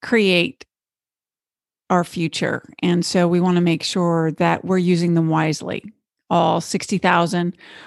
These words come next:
or in my case, it feels like I have about a hundred twenty thousand a day.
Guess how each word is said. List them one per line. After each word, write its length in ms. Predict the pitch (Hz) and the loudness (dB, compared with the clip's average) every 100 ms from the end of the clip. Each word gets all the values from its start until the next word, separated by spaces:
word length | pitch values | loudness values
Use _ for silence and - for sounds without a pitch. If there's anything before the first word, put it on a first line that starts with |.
| - | -8
or 100 | 214 | 0
in 100 | 202 | 2
my 180 | 185 180 | 4 2
case, 360 | - 180 165 175 | 2 -2 -2 -4
it 80 | |
feels 260 | - 170 156 | -4 -4 -2
like 160 | 160 160 | -4 -4
I 80 | |
have 220 | 160 190 160 | -6 -6 -6
about 220 | 160 156 | -6 -6
a 40 | |
hundred 300 | 180 196 175 | -4 0 0
twenty 320 | - 247 233 | 2 2 4
thousand 480 | 233 294 196 190 175 | 2 2 2 2 0
a 80 | 165 | 0
day. 360 | 160 165 160 | 0 0 -2